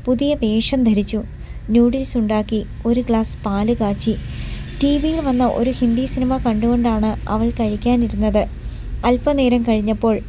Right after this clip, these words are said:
മൊബൈലിൽ ഒരു കോൾ വന്നു. "ഹലോ?" ഒന്ന് സംശയിച്ചെങ്കിലും അവൾ കോൾ എടുത്തു. "വീണയല്ലേ?" ഒരു പുരുഷ സ്വരം ചോദിച്ചു. "അതെ." "ആരാണ് വിളിക്കുന്നതെന്ന് മനസ്സിലായോ?" വിൽസൺ അങ്കിൾ ചിലപ്പോൾ വിളിച്ചേക്കുമെന്ന് വീണ പറഞ്ഞത് പെട്ടെന്ന് അവൾക്ക് ഓർമ്മ വന്നു.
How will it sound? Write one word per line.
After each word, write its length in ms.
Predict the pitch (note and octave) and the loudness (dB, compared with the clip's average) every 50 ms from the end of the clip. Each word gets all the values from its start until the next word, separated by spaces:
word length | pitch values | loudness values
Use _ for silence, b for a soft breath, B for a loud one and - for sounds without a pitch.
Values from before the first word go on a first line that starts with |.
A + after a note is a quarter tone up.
| - - | -10 -4
മൊബൈലിൽ 500 | - A3 G#3+ G3+ A3+ A3+ A3+ A3+ A#3+ A#3 - - - A3+ | -2 -2 0 2 2 4 4 4 2 2 0 -2 -2 -2
ഒരു 120 | A#3+ A#3+ | 0 0
കോൾ 320 | C4 - - A3+ G#3+ G#3+ A3 A#3+ | -2 -4 -4 -2 0 0 0 0
വന്നു. 280 | A#3 A3+ G3+ G3 D#3+ - - _ _ _ _ _ _ _ _ _ - | 0 0 0 0 -2 -4 -6 _ _ _ _ _ _ _ _ _ 4
"ഹലോ?" 220 | B3 A#3+ A#3+ B3 B3+ C4+ E4 - B B B B B B | 6 6 6 4 2 2 0 -4 B B B B B B
ഒന്ന് 280 | - B3 B3 B3 C4 C#4+ | 4 4 4 4 4 2
സംശയിച്ചെങ്കിലും 880 | C#4 - B3+ A3 A3+ - - C4 C4 B3 - C4 B3 A#3 A#3 A#3 A3+ G3+ - - | 2 2 2 2 0 0 0 2 2 2 2 2 2 4 4 2 2 0 -2 0
അവൾ 200 | - A#3+ A#3 B3 C4 | 2 2 4 2 2
കോൾ 320 | B3+ - A#3+ A#3 A#3 B3+ C4 | 2 4 4 6 6 6 4
എടുത്തു. 300 | C4 G#3+ G#3 G3+ A3+ G#3+ - - - - | 4 2 2 2 0 0 -2 -4 -6 0
"വീണയല്ലേ?" 640 | G3+ A3+ A#3 B3 B3 C4 C#4 C4+ A#3 G#3+ A3 A#3 G3+ G3+ B B B B B B - - | 2 4 4 4 2 2 2 2 2 2 2 2 2 0 B B B B B B 0 2
ഒരു 160 | C4+ D4 D4+ | 2 4 4
പുരുഷ 340 | D4+ - B3+ A#3 A#3 A#3 - | 2 2 2 2 2 0 0
സ്വരം 340 | A#3 A3 - B3 A3+ A3+ A#3+ A#3 | 0 0 0 2 2 2 0 0
ചോദിച്ചു. 440 | - A3+ G3+ F#3+ G#3 - - E3+ - - - - - - | 0 -2 -2 -2 -2 -2 -2 -2 -2 -4 -6 -8 -2 0
"അതെ." 240 | G#3 G#3+ G3+ A3+ G#3 G#3 B B B B B B B - | 2 2 4 2 0 0 B B B B B B B -4
"ആരാണ് 460 | G#3+ G#3+ A3 A#3+ B3 C#4+ D4+ C#4+ D4 | 0 2 2 2 2 2 0 0 0
വിളിക്കുന്നതെന്ന് 640 | C#4+ B3+ A#3+ A#3 A#3 - C4 B3+ C4 B3+ A#3+ A#3+ A#3+ | 2 2 2 4 4 4 2 2 2 2 2 2 2
മനസ്സിലായോ?" 680 | A#3 A3+ G#3+ G#3 G#3 - - B3 B3 A3+ A3 A3 G#3+ F#3 F#3+ B B B B B B B - | 2 2 2 0 -2 -2 0 2 4 4 6 4 4 4 2 B B B B B B B 0
വിൽസൺ 400 | A#3 B3 B3 B3 - - D#4+ D4+ | 2 2 2 2 0 0 0 0
അങ്കിൾ 220 | D4+ D4 C#4+ D4+ - | 2 2 2 0 0
ചിലപ്പോൾ 440 | - - B3 A#3 A3 - A#3+ A#3 A#3 - - | 2 2 2 2 4 4 4 4 4 2 2
വിളിച്ചേക്കുമെന്ന് 680 | A#3 A3+ A#3 A3+ - - C#4 C4+ - C4 B3 A#3 A3 A#3 | 2 2 2 2 2 0 0 0 0 0 2 2 2 2
വീണ 320 | A3+ A3+ G#3+ A3 A#3 B3 - | 2 2 2 2 0 0 0
പറഞ്ഞത് 360 | A#3+ G#3+ G#3+ G#3 G#3+ G#3+ A#3 - | 0 0 0 0 0 -2 -2 0
പെട്ടെന്ന് 500 | - A3 - - - - B3+ B3 B3+ B3 | 0 -2 -2 -2 -2 0 2 2 4 4
അവൾക്ക് 280 | A3+ A3 A3+ - B3 | 2 2 2 4 4
ഓർമ്മ 320 | A#3 G#3+ G#3 G#3+ G#3+ A#3 A#3+ | 4 4 4 4 4 4 4
വന്നു. 260 | A3+ G#3 F#3+ G#3 G3+ | 4 4 2 2 0